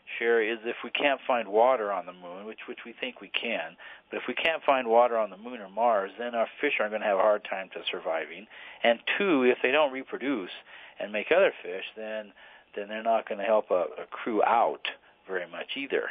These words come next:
And so that's the other series of questions we wanna ask. Will they reproduce? Are there any type of effects, like perhaps radiation, that may affect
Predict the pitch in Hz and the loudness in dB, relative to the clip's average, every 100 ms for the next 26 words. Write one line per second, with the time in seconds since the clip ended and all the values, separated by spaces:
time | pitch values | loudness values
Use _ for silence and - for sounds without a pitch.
0 | - - - - - 101 95 - - - | -10 -10 -10 -6 2 4 4 0 -18 -20
1 | _ - 127 135 120 120 117 110 117 101 | _ 2 2 2 0 2 2 -2 -6 -6
2 | 90 - 120 113 - 95 92 95 95 87 | -8 -2 0 0 -2 -12 -12 -10 -8 -8
3 | - 110 110 - 110 104 107 - - 131 | -4 -2 -2 0 2 2 0 -6 -2 0
4 | 139 135 131 - 98 98 101 117 101 107 | 2 2 2 2 4 4 2 -2 0 0
5 | 98 87 90 - 123 117 - 101 87 - | 0 -4 -8 2 4 4 0 -2 -2 -2
6 | 101 101 - 95 92 104 135 - 131 123 | 2 2 0 -6 -4 0 2 2 0 -4
7 | - - - - - - 87 104 107 101 | -8 -16 -16 -16 -12 -2 0 2 2 2
8 | 101 98 | 2 2